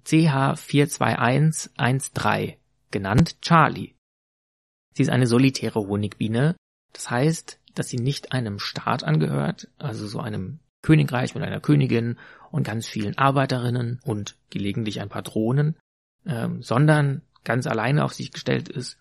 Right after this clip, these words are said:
Das heißt, selbst Waben herstellt, selbst den Honig sammelt und also, oder halt Nektar und so und das für ihre, ihr Larven, also selber Larven legt und so. Also es ist ein ganz anderes Verhalten, als, ähm, Bienen das normalerweise machen.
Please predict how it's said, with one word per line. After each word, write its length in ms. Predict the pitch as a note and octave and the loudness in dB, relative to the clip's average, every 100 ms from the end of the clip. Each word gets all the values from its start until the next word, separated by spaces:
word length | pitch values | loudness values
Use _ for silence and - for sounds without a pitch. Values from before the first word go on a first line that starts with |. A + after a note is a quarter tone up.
| _ | _
Das 120 | - | -6
heißt, 220 | A#2+ - _ C4 | -6 -6 _ -18
selbst 520 | F#3+ A2+ B2+ D3 - - C#3 | -6 0 2 2 -2 -6 -2
Waben 500 | G#2 C3+ D3 C#3+ B2+ | 2 2 2 0 0
herstellt, 880 | C3 B2+ - - B2 B2 A#2+ - _ _ _ _ _ _ _ | -2 -4 -6 -6 -4 -2 -4 -8 _ _ _ _ _ _ _
selbst 360 | - A#2+ - | -4 -4 -4
den 100 | A2 | -6
Honig 440 | A2 D3 C#3 - - | 0 2 2 -4 -12
sammelt 440 | C#3 A#2+ A#2+ A#2+ | -6 -4 -4 -6
und 120 | - A2 | -8 -10
also, 200 | G#2 G#2 | -10 -8
oder 200 | - - | -8 -10
halt 100 | D3 | -10
Nektar 560 | A2+ - - B2 - | -10 -10 -10 -8 -8
und 220 | C#3 A#2+ - | -10 -12 -6
so 180 | A#2+ | -4
und 420 | A#2+ B2 A2+ A2 - _ - | -4 -8 -10 -12 -16 _ -12
das 120 | - | -8
für 140 | - | -4
ihre, 480 | C#3 A2+ A2+ G#2+ C3 _ _ - | -2 0 -2 -2 -6 _ _ -10
ihr 100 | D3 | -8
Larven, 640 | G2+ A2 A2+ - G#2 A2 - | -4 -2 -2 -4 -6 -6 -6
also 160 | A2+ | -6
selber 440 | G#2 A#2 A2 - - | -2 0 0 -4 -6
Larven 380 | C3+ A2 A2+ G#2 | -4 -2 -2 -6
legt 260 | G#2 - | -8 -8
und 80 | C#3 | -12
so. 160 | - D3+ - - | -12 -14 -18 -10
Also 140 | A2+ | -8
es 40 | A2+ | -4
ist 60 | |
ein 60 | A2 | -2
ganz 140 | A2+ | -2
anderes 340 | A2 A2+ A2+ - | 0 -2 -4 -6
Verhalten, 360 | G#2+ G#2 - | -6 -6 -6
als, 380 | A2 G2+ - - | -8 -10 -12 -16
ähm, 280 | A#2+ G#2+ G#2 - _ | -12 -12 -12 -18 _
Bienen 260 | C3+ B2+ B2 | -4 -2 0
das 160 | A2+ A2+ | -2 -4
normalerweise 640 | G#2 G#2 A#2 - A#2 A#2+ | -6 -6 -6 -4 -4 -4
machen. 560 | A2+ A#2 - C3 C#3+ | -6 -8 -6 -4 -4